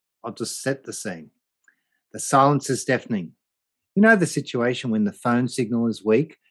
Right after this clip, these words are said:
so you turn the volume up and speak louder,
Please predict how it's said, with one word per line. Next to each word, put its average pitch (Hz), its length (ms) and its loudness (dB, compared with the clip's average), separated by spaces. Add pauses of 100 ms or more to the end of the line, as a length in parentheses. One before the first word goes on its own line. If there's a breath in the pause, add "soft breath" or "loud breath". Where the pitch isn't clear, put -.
(140)
so - 120 -8
you 117 80 0
turn 139 360 2
the 131 100 4
volume 123 400 4
up 113 240 -2 (160)
and 113 120 -4
speak - 440 0
louder, 107 420 0